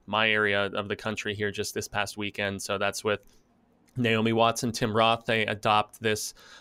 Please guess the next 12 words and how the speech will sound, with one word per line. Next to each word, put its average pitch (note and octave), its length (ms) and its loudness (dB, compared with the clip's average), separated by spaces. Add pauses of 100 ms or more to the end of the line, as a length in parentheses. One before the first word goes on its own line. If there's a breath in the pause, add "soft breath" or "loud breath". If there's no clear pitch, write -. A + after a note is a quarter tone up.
(120)
uh, G2+ 220 2
this G2+ 240 -4
young G#2+ 160 0
ten-year-old G#2 480 0
boy B2 240 4
from A#2 200 -2
a G2+ 60 2
war-torn, G#2 720 -2
uh, F#2+ 360 -2
area G#2 260 0
of G2+ 60 0
Africa. C3 580 2